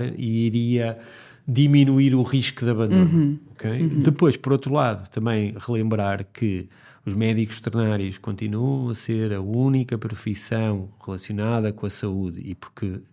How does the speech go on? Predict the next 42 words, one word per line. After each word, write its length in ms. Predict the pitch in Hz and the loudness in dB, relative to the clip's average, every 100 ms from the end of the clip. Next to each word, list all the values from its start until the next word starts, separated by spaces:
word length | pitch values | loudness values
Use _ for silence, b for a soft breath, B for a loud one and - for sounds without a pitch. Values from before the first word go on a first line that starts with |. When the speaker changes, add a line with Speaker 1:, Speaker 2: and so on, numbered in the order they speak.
| _ | _
Speaker 1:
ser 260 | - 117 107 | -6 -2 0
médico 320 | 110 104 104 | 0 0 -4
veterinário 360 | - 104 104 | -6 -6 -6
está 180 | 92 107 | -8 -12
relacionado 500 | 92 104 - 104 95 | -10 -10 -8 -8 -8
com 140 | - 92 | -12 -14
a 20 | |
saúde, 240 | - 90 | -8 2
Speaker 2:
Certo. 280 | 135 135 165 B B | 4 2 -2 B B
Speaker 1:
a 80 | - | -16
tão 240 | - 113 107 | -6 -6 -6
f-, 160 | - - - | -10 -18 -6
aclamada 640 | 107 107 110 110 113 107 101 | -6 -4 -2 0 0 -2 -4
e, 160 | 98 92 - | -6 -8 -8
e 260 | 98 95 | -6 -6
falada 720 | - - 104 110 107 95 90 - - | -8 0 2 4 2 0 -8 -12 -20
Speaker 2:
<laughs> 160 | - _ | -20 _
Speaker 1:
One 220 | 107 101 | -4 -2
Health, 460 | 82 127 165 165 107 | 2 4 4 2 -2
ou 120 | 95 | -2
uma 160 | 98 | -2
só 160 | 101 113 | -4 -4
saúde, 520 | 107 107 101 135 170 | -6 -4 4 6 6
ou 80 | 117 | 2
saúde 320 | 92 98 98 | -4 -6 -6
global, 580 | 98 104 104 113 123 143 B B B B B _ _ | -4 -2 0 2 2 0 B B B B B _ _
são 380 | - 156 143 143 | -2 2 2 2
a 60 | 139 | 0
única 240 | 139 139 | 0 0
profissão 420 | 131 123 139 123 139 | -4 -4 -4 -4 -4
que 60 | |
paga 260 | - 139 135 | -4 -4 -2
vinte 300 | 117 151 135 | -2 -2 -2
e 40 | |
três 200 | 123 127 | -2 -4
por 160 | - - | -4 -6
cento 320 | 131 123 123 | -4 -6 -6
de 120 | 117 | -4
iva 180 | 117 117 | -2 -2
nos 240 | 120 117 - | -6 -10 -2
Speaker 2:
Nos 140 | |
Speaker 1:
serviços, 60 | 170 | 0